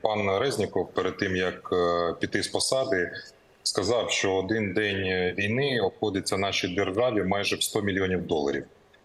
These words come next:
Зрозуміло, що за умов таких величезних витрат, е, ми повинні мобілізувати максимально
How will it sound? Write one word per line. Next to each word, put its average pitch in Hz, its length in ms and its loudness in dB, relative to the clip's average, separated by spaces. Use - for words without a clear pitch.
Зрозуміло, 123 580 2
що 113 220 0
за 104 500 2
умов 110 420 0
таких - 460 -2
величезних 104 760 0
витрат, 131 520 0
е, 92 220 2
ми 92 320 0
повинні 98 320 0
мобілізувати 101 960 0
максимально 90 840 0